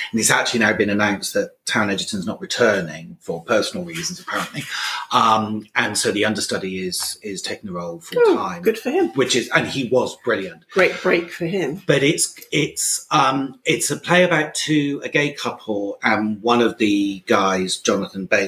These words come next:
Speaker 1: who Jonathan Bailey plays, has an affair with a woman. And it's the whole debate around sexuality and, um, you know, whether such a thing exists as,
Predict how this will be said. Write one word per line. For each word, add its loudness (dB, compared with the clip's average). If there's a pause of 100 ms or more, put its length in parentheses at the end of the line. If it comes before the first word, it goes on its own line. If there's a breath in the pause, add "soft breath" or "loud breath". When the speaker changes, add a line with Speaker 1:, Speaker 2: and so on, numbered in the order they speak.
Speaker 1:
who -4
Jonathan 0
Bailey 0
plays, -6 (220 loud breath)
has 2
an 2
affair -2
with -6
a -6
woman. -4 (180)
And -2
it's -6
the -8
whole -2
debate 0
around -2
sexuality 2 (540 loud breath)
and, 0 (160)
um, -4
you -8
know, -6
whether 0
such 0
a -10
thing -6
exists -2
as, -2